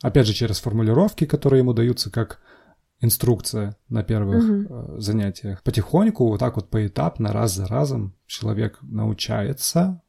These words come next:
Speaker 1: все больше и больше самостоятельно, произвольно регулировать свое состояние.
Speaker 2: А за счет чего происходит вот эта регуляция? Ты, допустим, лежишь,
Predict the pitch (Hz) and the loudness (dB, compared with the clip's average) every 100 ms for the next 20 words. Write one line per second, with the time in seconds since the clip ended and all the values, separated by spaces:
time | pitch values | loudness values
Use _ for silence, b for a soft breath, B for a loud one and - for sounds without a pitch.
0 | _ _ - 110 95 117 135 - 107 95 | _ _ -14 -8 -2 -2 0 0 0 2
1 | 127 131 120 110 - - 120 113 - 110 | 0 0 -2 -4 -4 -2 2 2 0 0
2 | 113 - 131 107 - 117 98 104 139 123 | 2 2 2 2 2 0 2 2 2 4
3 | 113 107 104 131 113 95 - - - - | 2 2 2 2 2 -2 -6 -16 -12 -4
4 | 110 107 - - 104 98 95 - 214 208 | 0 0 -2 -4 -4 -2 -4 0 4 4
5 | 208 208 208 202 202 254 214 - 247 254 | 4 2 0 0 2 2 2 2 6 6
6 | - 208 - 226 214 190 185 185 196 190 | 4 0 0 2 2 2 -2 -2 -2 0
7 | 196 214 202 190 - 180 - 254 262 - | 2 4 4 2 -4 -6 0 4 4 4
8 | 233 - 233 226 226 185 190 190 - | 0 4 6 6 6 4 0 0 -6